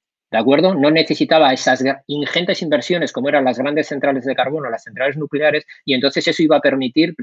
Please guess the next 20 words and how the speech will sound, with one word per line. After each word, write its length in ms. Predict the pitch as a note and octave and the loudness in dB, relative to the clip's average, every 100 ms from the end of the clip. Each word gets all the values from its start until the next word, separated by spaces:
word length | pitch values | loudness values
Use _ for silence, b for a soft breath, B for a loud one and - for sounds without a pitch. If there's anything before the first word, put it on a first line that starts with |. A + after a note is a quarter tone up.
| - | -4
que 140 | C#3 | 0
otros 240 | C#3+ C3 - | 0 -2 -4
actores 360 | C3 D#3+ D3 | -4 -4 -4
entraran 300 | B2 B2+ C3+ | -4 -6 -4
al 140 | D3 C#3+ | -4 -4
mercado 360 | C3+ D3 D#3 | -2 0 0
y 60 | D#3+ | 0
la 140 | B2 | -4
posibilidad 380 | A#2+ - G#2+ A2+ | -6 -8 -8 -8
de 60 | A2 | -10
competencia, 500 | F#2+ - _ _ A2 | -16 -20 _ _ -12
¿no? 100 | D3 | -8
Me 100 | B2+ | -8
he 40 | |
salido 260 | - A#2+ B2 | -4 -2 -2
un 60 | A#2 | -2
poco 140 | A2+ | -4
de 60 | G#2 | -6
la 80 | |
pregunta. 380 | F#2 F#2+ F2+ - | -10 -14 -18 -20